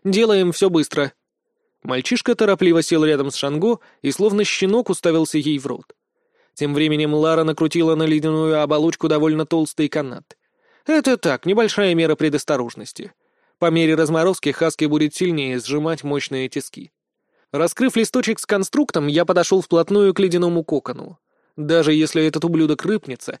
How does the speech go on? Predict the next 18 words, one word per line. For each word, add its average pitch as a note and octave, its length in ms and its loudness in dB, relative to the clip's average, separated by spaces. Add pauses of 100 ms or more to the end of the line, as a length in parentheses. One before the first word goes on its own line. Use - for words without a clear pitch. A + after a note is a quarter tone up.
(220)
и D#3+ 100 -4
чудом F3+ 360 -2
сможет E3+ 380 -4
вырваться E3 440 0
из D3 180 -2
толстого D#3+ 460 -2
каната, D#3 540 -6 (280)
у A#3+ 100 -4
меня A#3+ 260 0
будет D#3+ 240 2
время, D#3 260 0
чтобы C#3+ 240 0
быстренько C#3 540 -4
отшвырнуть C#3 480 -4
его C3+ 160 -2
в A#2 60 -6
ближайшую C3+ 580 -4
стенку. - 560 -14